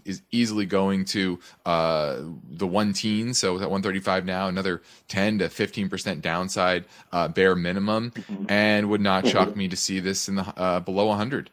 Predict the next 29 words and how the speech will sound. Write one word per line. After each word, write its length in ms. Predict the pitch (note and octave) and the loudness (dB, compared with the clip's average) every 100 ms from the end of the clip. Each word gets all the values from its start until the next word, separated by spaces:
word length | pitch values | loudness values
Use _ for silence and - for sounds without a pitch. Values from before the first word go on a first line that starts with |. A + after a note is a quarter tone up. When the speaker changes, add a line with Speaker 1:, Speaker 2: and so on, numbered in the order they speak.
| - | -8
Speaker 1:
again 320 | F#2+ F2 F2+ F2+ | -6 -2 0 0
over 160 | E2+ | -2
the 80 | E2+ | -4
next 200 | E2 - | -6 -6
couple 300 | G2 E2 E2 | -6 -6 -6
of 80 | D#2+ | -4
years. 380 | F2+ D#2 C2+ - - - - | -2 -2 -4 -12 -20 -16 0
Good 180 | E3+ D#3+ | 0 4
company, 500 | D3+ F3+ G#2+ F2+ G2 - - | 2 2 0 -4 -6 -18 2
but 240 | A2 G#2 F2+ | 6 6 2
just 280 | A2 - _ | -4 -4 _
massive 500 | E2+ G#2 G#2+ A2+ G#2 | -4 2 2 2 0
headwinds 460 | F#2+ G2+ G2 G2 F#2 | 0 0 0 -2 -2
in, 80 | F#2 | -6
in 240 | F2+ F#2 | -4 -2
the, 200 | F2 - | -2 -4
in 120 | F2+ E2+ | -4 -4
the 60 | |
near 220 | F2 A2 | -2 -2
term, 420 | G2 A2 G2+ F#2+ F#2+ - - | -2 0 0 0 -4 -20 -6
and 340 | F#2 F#2 F#2 F2 | 0 2 2 0
this 160 | F2+ | -4
is 160 | F2+ - _ _ _ _ - | -4 -8 _ _ _ _ -14
exactly 440 | E2 C#2 E2 G2+ | -6 -2 -2 -4
the 60 | G#2+ | -2
type 220 | A2+ - | -4 -4
of 80 | A2 | -6
pandemic 480 | C3 B2+ C3 C3 | -4 0 -2 -2
company 520 | - E3 D#3 A2+ G2 | -2 -2 -2 -2 -4